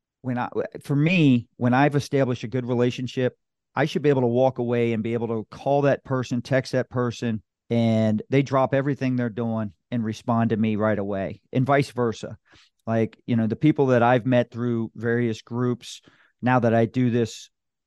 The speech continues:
all the time, uh, and I put a high priority on it, if I'm in the middle of something and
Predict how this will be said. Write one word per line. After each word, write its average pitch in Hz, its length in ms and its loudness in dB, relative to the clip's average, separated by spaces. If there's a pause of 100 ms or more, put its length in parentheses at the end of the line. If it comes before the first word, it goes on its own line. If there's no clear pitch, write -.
(240)
all 123 200 -2
the 110 100 -8
time, 107 540 -2 (540)
uh, 101 360 -6
and 110 140 -4
I 107 120 2
put 123 200 0
a 110 60 2
high 120 200 2
priority 113 600 0
on 101 220 -4
it, 104 140 -6 (200)
if - 140 -10
I'm 151 200 0
in 151 120 2
the 147 60 2
middle 139 260 4
of 127 80 -4
something 131 540 -6
and 110 540 -2